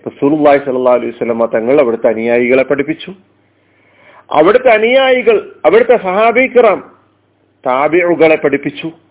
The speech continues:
അങ്ങനെ ആ പഠന, ആ പാരായണ രീതിയിലായിരുന്നു മുന്നോട്ട് വന്നിരുന്നത്. വറത്തിലിൽ ഖുർആന തർത്തീല, ഖുർആൻ പറയുന്നുണ്ട്, നിങ്ങൾ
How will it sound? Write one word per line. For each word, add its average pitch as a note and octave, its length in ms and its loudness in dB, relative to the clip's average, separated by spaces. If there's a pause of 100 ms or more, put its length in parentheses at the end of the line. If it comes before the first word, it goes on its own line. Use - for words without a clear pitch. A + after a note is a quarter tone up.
(1040)
അങ്ങനെ E3 340 2
ആ F#3 340 0
പഠന, F#3+ 520 0 (460)
ആ E3 120 4
പാരായണ F#3+ 640 0
രീതിയിലായിരുന്നു F3 1040 0 (260)
മുന്നോട്ട് D3+ 520 2 (140)
വന്നിരുന്നത്. A#2+ 720 -2 (2000)
വറത്തിലിൽ A3 800 0
ഖുർആന B3 440 2
തർത്തീല, G#3 640 0 (220)
ഖുർആൻ F#3+ 320 0
പറയുന്നുണ്ട്, E3 480 0 (1200)
നിങ്ങൾ F#3 600 2